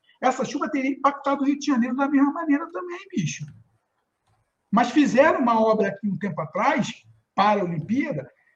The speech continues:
que até o momento tá, tá servindo. E aí você vai analisar que você faz uma obra hoje, mas daqui a vinte anos a população cresce. A população cresce. Entendeu?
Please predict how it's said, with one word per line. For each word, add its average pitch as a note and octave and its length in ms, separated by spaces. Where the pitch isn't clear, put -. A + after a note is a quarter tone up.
que D#4 260
até B3+ 320
o D4 260
momento B3+ 380
tá, F4 400
tá D4 100
servindo. D#4 840
E C4+ 80
aí D#4 200
você F4+ 240
vai D4+ 100
analisar C4 300
que - 80
você C#4 160
faz B3 180
uma A#3+ 240
obra A3+ 220
hoje, F#3+ 420
mas C#4 220
daqui D#4 240
a D4 60
vinte C4+ 380
anos E4 440
a - 40
população D#4+ 640
cresce. E4 560
A G#3 80
população D#4 680
cresce. C#4 760
Entendeu? A3 680